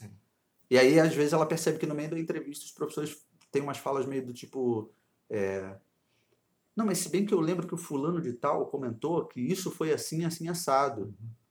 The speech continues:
Speaker 2: Ou seja, ela não tá falando da memória dela, de fato, de como ela vivenciou aquilo, se ela lembra ou se ela não lembra.
Speaker 1: Uhum.
Speaker 2: Não, ela tá comentando sobre o, alguém que comentou de algum fato, e aí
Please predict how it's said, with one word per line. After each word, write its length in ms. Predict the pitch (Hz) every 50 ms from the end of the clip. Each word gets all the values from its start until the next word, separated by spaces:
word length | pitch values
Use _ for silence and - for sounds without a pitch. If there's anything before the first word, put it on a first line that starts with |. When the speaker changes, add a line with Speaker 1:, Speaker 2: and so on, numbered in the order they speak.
| _ _ _ _ _ _ -
Speaker 2:
Ou 60 | 139
seja, 220 | - 170 135 147
ela 100 | 147 175
não 80 | 202 208
tá 80 | 233
falando 360 | 226 - 220 190 185 190 180 160
da 120 | 170 165
memória 360 | 170 156 151 147 151 147 131
dela, 320 | - - 131 135 147 143 123
de 120 | 117 117
fato, 420 | 120 - - 123 127 - - -
de 100 | 104 113
como 380 | 110 - - 147 165 175 143 131
ela 340 | 139 147 151 135 120 - 107 104
vivenciou 540 | 107 120 120 135 139 127 - - 127 131 131
aquilo, 480 | 117 117 - - 120 139 160 156 123 107
se 180 | - - -
ela 140 | 131 131 127
lembra 300 | 117 120 131 143 139 127
ou 40 | 120
se 120 | - -
ela 100 | 123 123
não 160 | 123 127 127 120
lembra. 420 | 120 120 117 107 101 101 98 - - _ -
Speaker 1:
Uhum. 220 | 107 104 110 - - -
Speaker 2:
Não, 160 | - 147 143
ela 140 | 127 123 120
tá 100 | 120 143
comentando 500 | - - 165 160 139 127 120 165 170 170
sobre 640 | 175 - - - 170 202 202 240 247 247 240 - - -
o, 160 | - 151 - - -
alguém 480 | - - 151 147 143 131 151 180 233 247
que 100 | - -
comentou 640 | - 233 233 226 196 170 - - 151 170 202 240
de 80 | 233 208
algum 220 | 180 170 170 170
fato, 440 | 170 - - 143 143 156 165 - 180
e 20 | 165
aí 240 | 156 160 156 -